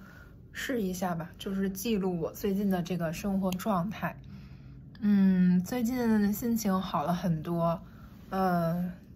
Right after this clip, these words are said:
可能因为也是朋友的一些聊天帮助啊，或者说是，嗯，读的一些书，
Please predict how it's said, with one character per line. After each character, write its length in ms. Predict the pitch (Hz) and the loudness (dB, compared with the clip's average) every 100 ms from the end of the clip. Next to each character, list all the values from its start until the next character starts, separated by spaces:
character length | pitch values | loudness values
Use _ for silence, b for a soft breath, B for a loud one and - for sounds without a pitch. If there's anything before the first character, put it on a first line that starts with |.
| - - - | -20 -16 -4
可 140 | 214 | 0
能 180 | 208 220 | 2 2
因 180 | 240 220 | 2 2
为 200 | 226 226 | 2 2
也 160 | 180 | 0
是 520 | - 180 190 185 170 - - - - - - | -2 0 2 2 0 -2 -12 -20 -18 -16 -4
朋 160 | 190 | 0
友 100 | 196 | 2
的 140 | 202 196 | 4 2
一 80 | 180 | 0
些 440 | 202 190 185 190 190 B B B | 0 2 2 -2 -8 B B B
聊 180 | 190 180 | -2 -2
天 260 | 185 202 196 | 2 0 2
帮 260 | 202 202 202 | 2 2 0
助 160 | 208 | 0
啊， 260 | 180 180 190 - | 0 -2 -8 -6
或 120 | - 196 | -2 0
者 160 | 170 | -2
说 340 | - 202 190 190 | -2 0 0 0
是， 540 | - 180 175 170 165 - - | -2 0 2 0 -2 -8 -6
嗯， 300 | 185 180 165 165 | 0 0 0 -2
读 160 | 180 | 0
的 100 | 185 | 0
一 80 | 180 | -2
些 240 | 180 185 | -2 -4
书， 420 | 180 - 196 180 | -4 -6 -4 -4